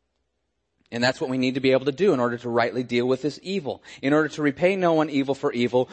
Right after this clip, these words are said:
we need to be able to say that it is evil so that we can deal rightly with it. So we can do what needs to be done, so we can answer the justice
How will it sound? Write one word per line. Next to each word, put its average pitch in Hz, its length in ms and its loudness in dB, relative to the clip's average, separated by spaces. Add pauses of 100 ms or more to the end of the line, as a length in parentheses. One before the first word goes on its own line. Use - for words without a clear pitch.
(160)
we 131 120 0
need 135 320 4
to 165 80 -4
be 147 240 4
able 131 260 4
to 135 120 -12
say 131 260 2
that 139 180 2
it 139 140 -2
is 147 220 0
evil 120 440 0 (160)
so - 160 -4
that 117 140 2
we 117 100 -2
can 120 160 -8
deal 110 220 0
rightly 110 380 0
with 120 280 0
it. - 140 -8 (1000)
So 135 160 0
we 127 100 2
can 123 260 -4 (360)
do 156 340 6
what 135 300 2
needs 135 280 0
to 143 80 -8
be 135 100 2
done, 131 340 2
so 135 120 -8
we 127 100 2
can 135 220 -6
answer 147 520 0 (180)
the 139 120 2
justice 139 640 0